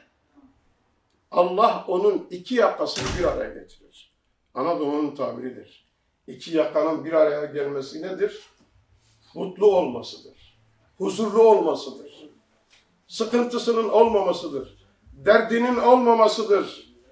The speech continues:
Her zaman elhamdülillah demesidir. Şimdi hadisin ikinci kısmına bakın kardeşler.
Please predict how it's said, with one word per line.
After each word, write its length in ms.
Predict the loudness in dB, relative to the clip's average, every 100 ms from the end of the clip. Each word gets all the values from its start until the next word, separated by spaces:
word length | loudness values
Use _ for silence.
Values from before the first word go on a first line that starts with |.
| _ _
Her 200 | 4 4
zaman 380 | 6 2 2 4
elhamdülillah 840 | 2 0 6 8 8 6 2 0 2
demesidir. 840 | -2 -2 -6 -16 -20 -20 -20 _ _ _ _ _ _
Şimdi 300 | -14 -8 -6
hadisin 500 | -2 -4 -4 -6 -6
ikinci 320 | -6 -10 -12
kısmına 360 | -14 -2 -2 0
bakın 320 | -2 -6 -12
kardeşler. 680 | -12 -12 -16 -18 -20 -20 _